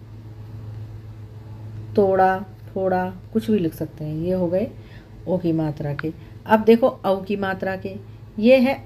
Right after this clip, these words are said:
औ, ठीक है, और ये है औ की मात्रा। तो अब इसके शब्द लिखते हैं। एक दे रखा है मौसम, ठीक है, मौसम दे रखा है। आप और क्या लिख सकते हैं?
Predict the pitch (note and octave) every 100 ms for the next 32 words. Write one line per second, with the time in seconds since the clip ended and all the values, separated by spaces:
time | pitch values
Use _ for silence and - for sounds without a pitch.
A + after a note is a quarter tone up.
0 | F3 E3 D3 - - - - - - -
1 | - - - - - D4 E4+ G#3+ F3 -
2 | - - G3 G3+ A#3+ C4 - G3 F3+ A#3
3 | B3 F#3+ D#3 D#3+ D#3 D#3 - - - -
4 | G#3 - A3 - A#3 A#3+ A3+ A3 A3 -
5 | A3 A3 - G#3 A#3 G#3+ G#3+ G#3 G#3+ G#3+
6 | A3 C4 - - - - F#3+ F#3 F#3 G3
7 | F#3 F3 - - - - - - - -
8 | - - D4 D#4 F#3 - F#3+ G3 A#3 A3+
9 | A3 A3 - A#3 B3 - - - - G3
10 | A3 A3+ A3+ A3+ A3+ A3+ A3+ A3+ A#3 A3+
11 | C4